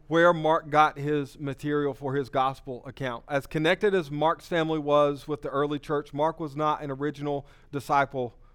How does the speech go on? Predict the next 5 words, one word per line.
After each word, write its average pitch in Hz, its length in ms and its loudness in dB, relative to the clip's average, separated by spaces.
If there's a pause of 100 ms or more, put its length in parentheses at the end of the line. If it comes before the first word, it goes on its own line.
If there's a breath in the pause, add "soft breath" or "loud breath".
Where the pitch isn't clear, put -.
(140)
of 123 140 -8
Jesus. 117 560 -10 (1300 soft breath)
But 175 200 6
Mark 190 520 2 (140 soft breath)
was 160 720 6